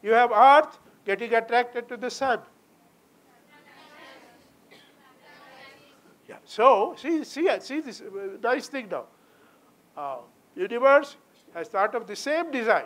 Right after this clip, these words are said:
now. There the gravitational force works, and even I won't go deeper, something called inverse square law that we won't worry about. And here also is the same thing.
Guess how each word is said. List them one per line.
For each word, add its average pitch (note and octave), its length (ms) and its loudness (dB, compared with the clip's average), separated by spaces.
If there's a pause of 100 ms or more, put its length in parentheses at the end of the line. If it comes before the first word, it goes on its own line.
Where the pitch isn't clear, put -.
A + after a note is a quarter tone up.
now. B2+ 120 -16 (240)
There F3+ 180 -4
the F3+ 140 -8
gravitational F#3+ 640 0
force A3 280 -4
works, A#3+ 380 -2 (560)
and F3+ 160 -6
even A3+ 240 0
I G3+ 100 4
won't G3 260 -6
go F#3+ 140 -4
deeper, G#3 420 -4
something G#3 300 -10
called F#3+ 240 -2
inverse F3 340 -6
square F3+ 240 -6
law F#3 200 -4
that F3+ 220 -6
we E3 100 -8
won't E3 180 -8
worry E3+ 220 -6
about. F3 340 -6 (400)
And A3 160 -6
here A#3 220 2
also F#3+ 280 0
is D3 120 -14
the C#3 60 -20
same C3+ 220 -16
thing. - 200 -20